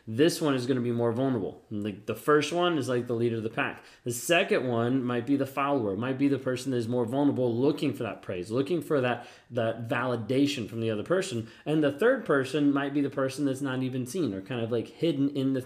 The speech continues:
in the trifecta of those three people. Typically, I'm not gonna go for the first one.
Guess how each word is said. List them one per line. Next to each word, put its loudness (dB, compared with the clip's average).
in -2
the -4
trifecta -8
of -2
those 0
three -2
people. -6
Typically, 6
I'm 2
not -2
gonna -2
go 4
for -4
the -6
first -6
one. -12